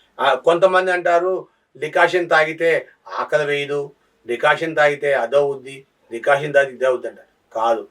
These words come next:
మీరు పాల పదార్థాలను, టీ అలవాటు ఉన్నవారు పాలు తగ్గించండి. కాఫీ అలవాటు ఉన్న వాళ్ళు కా-, మన పాల పొడితో కాఫీ తాగండి, పర్వాలేదు. కొంతవరకు అది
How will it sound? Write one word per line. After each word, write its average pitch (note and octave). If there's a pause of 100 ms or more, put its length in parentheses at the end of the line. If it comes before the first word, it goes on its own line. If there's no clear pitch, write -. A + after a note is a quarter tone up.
(240)
మీరు D#3
పాల D#3+
పదార్థాలను, B2+
టీ D#3+
అలవాటు D3+
ఉన్నవారు B2+ (120)
పాలు C#3
తగ్గించండి. G#2+ (440)
కాఫీ D#3
అలవాటు D3+
ఉన్న C3+
వాళ్ళు C3 (680)
కా-, B2
మన A#2 (640)
పాల C#3+
పొడితో C#3 (320)
కాఫీ B2+
తాగండి, A#2 (180)
పర్వాలేదు. A#2 (400)
కొంతవరకు D3 (440)
అది A2+